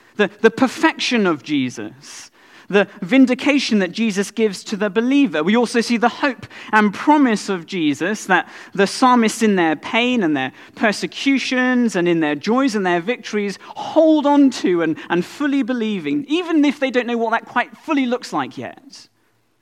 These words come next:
In that manner, we, we sing these psalms with Jesus. In Jesus, in other words, all these psalms make sense.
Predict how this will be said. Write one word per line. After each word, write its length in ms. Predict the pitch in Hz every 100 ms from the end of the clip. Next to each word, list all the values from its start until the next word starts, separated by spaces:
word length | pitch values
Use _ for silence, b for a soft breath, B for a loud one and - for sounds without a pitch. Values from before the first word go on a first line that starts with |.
| _ _ _ _ _ _ _ _ _ _ _ _ _ _ _ -
In 200 | 180 190
that 240 | 254 294 220
manner, 280 | 180 165
we, 240 | 160 170 175
we 160 | 170
sing 420 | 185 - 247 240 214
these 280 | 202 202
psalms 560 | - 214 202 196 180 170
with 140 | 165
Jesus. 840 | 143 180 143 - - - - - - _ _ _ _ _ _ _ _ _ _ _ _ _ _
In 240 | 185 220
Jesus, 460 | 160 196 190 214 208
in 80 | 196
other 160 | 185
words, 260 | 180 202 185
all 140 | 208
these 220 | 190 202 -
psalms 320 | 202 202 196
make 200 | 214 214
sense. 720 | - 160 131 - - - -